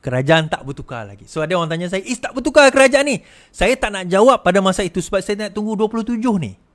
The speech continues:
Sebab itu saya buat live pada hari ni. Saya buat live pada hari ni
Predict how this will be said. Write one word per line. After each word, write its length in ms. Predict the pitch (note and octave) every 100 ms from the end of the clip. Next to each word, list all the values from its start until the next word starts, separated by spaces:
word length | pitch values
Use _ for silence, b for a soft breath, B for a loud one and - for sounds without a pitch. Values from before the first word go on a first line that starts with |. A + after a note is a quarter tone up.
| _
Sebab 160 | _ A3
itu 80 | A#3
saya 80 | G3
buat 160 | F#3+
live 240 | F#3 G#3+ G#3
pada 240 | A3 A3
hari 160 | A#3 A3+
ni. 100 | B2+ _ _ _ _ _ _ _ _ _ _ _ _ _ _ _ _ _ _ _
Saya 160 | F3
buat 160 | F3+ F3+
live 240 | G#3 A#3+
pada 160 | A3 G#3
hari 240 | G#3 A3
ni 320 | A#3 D#4 F4+